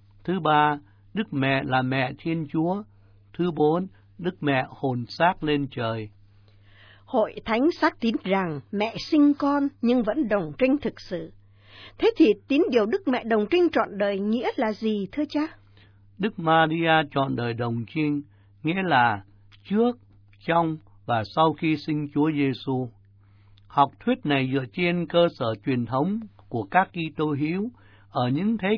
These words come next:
Speaker 1: kỷ đầu tiên đã dùng từ Atripatenos, trọn đời đồng trinh, để diễn tả về Đức Maria. Từ ngữ này còn được sử dụng bởi Thánh Epifanio vào năm ba trăm bảy mươi tư,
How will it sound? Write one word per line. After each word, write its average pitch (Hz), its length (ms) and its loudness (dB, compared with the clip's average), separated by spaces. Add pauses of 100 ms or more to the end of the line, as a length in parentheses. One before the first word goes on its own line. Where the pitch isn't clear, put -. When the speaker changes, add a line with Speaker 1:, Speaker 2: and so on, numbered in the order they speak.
Speaker 1:
kỷ 117 140 -6
đầu 117 260 -4 (100)
tiên 151 360 0 (400)
đã 185 220 2
dùng 143 280 2
từ 131 300 0 (320)
Atripatenos, 165 1120 0 (540)
trọn 143 240 4
đời 123 220 -4
đồng 120 260 -4 (100)
trinh, 151 280 -2 (340)
để 131 140 -2
diễn 175 340 -2
tả 113 340 0
về 123 180 -2
Đức 160 240 -6
Maria. 135 680 0 (1000)
Từ 151 160 2
ngữ 208 260 2
này 151 400 2
còn 147 240 -2
được 143 160 0
sử 131 200 -2
dụng 147 320 0
bởi 123 260 -2
Thánh 156 360 -2
Epifanio 156 1120 0 (460)
vào 131 180 2
năm 165 280 0
ba 170 300 6
trăm 170 240 -2
bảy 117 140 -2
mươi 143 240 2
tư, 147 280 0